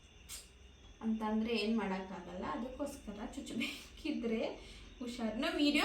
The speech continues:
ಮಾಡ್ಬೇಕಾದ್ರೇನೆ ಎಲ್ಲ ನಾನು ಕಾಟ ಕೊಡ್ತಿರೋದು. ಆ, ಇಲ್ಲಿವರೆಗೂ ಎರಡು ಮಾಡಿದ್ರೆ ಚೆನ್ನಾಗೇ ಮಾಡಿದೆ.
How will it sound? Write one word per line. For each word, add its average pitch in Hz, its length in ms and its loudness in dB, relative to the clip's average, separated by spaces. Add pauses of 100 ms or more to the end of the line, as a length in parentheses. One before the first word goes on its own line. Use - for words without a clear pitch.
ಮಾಡ್ಬೇಕಾದ್ರೇನೆ 359 840 4
ಎಲ್ಲ 269 360 4
ನಾನು 302 260 4
ಕಾಟ 254 180 0
ಕೊಡ್ತಿರೋದು. 233 680 0
ಆ, - 540 -4
ಇಲ್ಲಿವರೆಗೂ 339 560 4
ಎರಡು 294 380 6
ಮಾಡಿದ್ರೆ 285 380 6
ಚೆನ್ನಾಗೇ 254 380 0
ಮಾಡಿದೆ. 196 600 -2